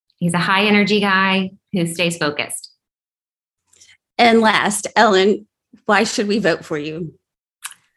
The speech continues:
Speaker 1: Uh, I, I hope that my neighbors and community members will vote for me because I am known, trusted, and respected, that I will listen to you, that I will serve you, that I will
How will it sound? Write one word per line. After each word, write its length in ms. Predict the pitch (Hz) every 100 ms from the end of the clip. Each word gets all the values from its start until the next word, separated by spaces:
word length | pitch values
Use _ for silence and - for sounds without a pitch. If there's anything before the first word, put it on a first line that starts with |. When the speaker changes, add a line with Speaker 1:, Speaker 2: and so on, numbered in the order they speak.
| _ -
Speaker 1:
Uh, 200 | 220 220
I, 360 | 208 240 226 - -
I 120 | 233
hope 380 | 254 302 320 -
that 160 | 277 240
my 160 | 233
neighbors 560 | 220 220 226 233 247 -
and 200 | 208 208
community 280 | 226 220 226
members 340 | 220 214 214
will 120 | 202
vote 260 | 190 185 185
for 120 | 214
me 300 | 220 220 220
because 420 | 208 208 208 196 -
I 140 | - 185
am 260 | 185 190
known, 320 | 190 180 190 196
trusted, 400 | 190 - 208 190
and 160 | 185
respected, 720 | 180 175 175 170 220 226 226 _ _ _ _
that 120 | 190
I 120 | 185 185
will 220 | 185 180
listen 320 | 190 190 220
to 120 | 220
you, 540 | 220 226 233 233 233 233
that 120 | 196
I 160 | 180 180
will 160 | 180
serve 420 | 180 - 180 196 208
you, 440 | 220 220 220 214
that 160 | 185 -
I 160 | 175
will 360 | 170 170 165